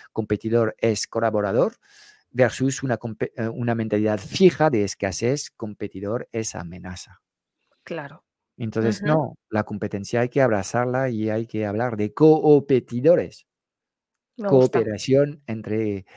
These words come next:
Speaker 1: competencia.
Speaker 2: Claro.
Speaker 1: Esta es la, la actitud, eh, ganadora. Pero insisto que lo más importante es que te centres en ti.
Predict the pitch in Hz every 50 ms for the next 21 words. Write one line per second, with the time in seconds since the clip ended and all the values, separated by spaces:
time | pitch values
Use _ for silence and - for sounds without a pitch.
0 | - _ _ _ _ _ _ _ _ _ - - 127 120 117 110 - - 123 -
1 | 165 165 147 131 - - _ _ _ _ _ _ _ _ _ _ _ _ _ 202
2 | 226 - 226 202 180 156 110 - - - 127 123 - 123 107 107 - - 113 107
3 | 104 101 101 _ - 101 _ - 120 117 117 113 107 107 _ _ _ _ _ _
4 | _ _ _ 120 107 98 98 - - 101 95 95 95 95 98 92 92 - 113 120
5 | 127 135 135 131 - 151 131 - 160 131 139 131 123 123 143 151 151 - 151 127
6 | 135 127 110 - 131 127 135 135 117 - - 120 - 127 107 - 127 123 120 113
7 | 123 123 117 - 101 92 98 92 - 104 101